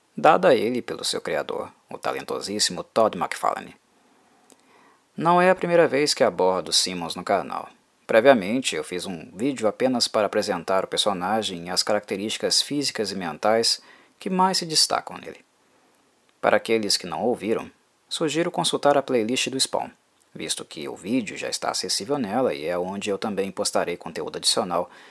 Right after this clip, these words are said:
sempre que eu falar dele aqui no canal. O vídeo introdutório teve como função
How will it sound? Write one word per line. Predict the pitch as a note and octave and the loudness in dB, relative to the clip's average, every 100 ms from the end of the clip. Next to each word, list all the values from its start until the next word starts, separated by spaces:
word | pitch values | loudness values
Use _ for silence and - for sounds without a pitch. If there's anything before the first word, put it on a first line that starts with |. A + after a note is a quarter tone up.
| - _ | -20 _
sempre | - - D#3 D#3 | -2 -2 0 2
que | D#3+ | 2
eu | |
falar | D3+ D#3+ A2 F#2 - - _ _ _ | 4 6 6 4 2 -10 _ _ _
dele | - F#2 F2+ F#2+ | -6 -2 -2 -2
aqui | G#2 - | -4 -8
no | - | -8
canal. | - - G#2+ - _ _ _ _ _ _ _ _ _ _ _ _ _ - _ _ - | -8 -6 -8 -14 _ _ _ _ _ _ _ _ _ _ _ _ _ -20 _ _ 0
O | D3+ | 0
vídeo | D#3+ G3 | 2 0
introdutório | G3+ G3+ F3 - E3 E3 | 2 2 4 4 4 4
teve | D#3 D3+ D3 | 2 2 0
como | - B2+ B2+ A#2 | -2 -2 2 0
função | G2 F#2 E2+ - C#3+ G#2+ | 0 -6 -4 0 2 0